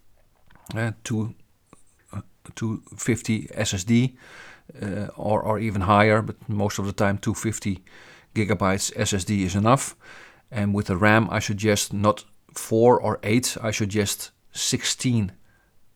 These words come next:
gigabytes of ram in the laptop, also for current and also, uh, more important, for future use and future, um,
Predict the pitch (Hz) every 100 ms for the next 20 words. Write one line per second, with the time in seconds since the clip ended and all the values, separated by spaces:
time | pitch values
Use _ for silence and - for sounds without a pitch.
0 | _ 117 101 87 90 98 - - - -
1 | 90 90 101 98 110 - 95 92 104 -
2 | 101 - _ - - - 107 - 101 -
3 | 98 - - 101 98 - - - - -
4 | _ 104 101 98 98 101 95 117 104 101
5 | 101 95 113 92 - - - 113 - 104
6 | 95 - - - - _ - 98 113 110
7 | - 101 90 - 113 107 - 101 101 -
8 | - 98 90 87 98 104 95 - - 123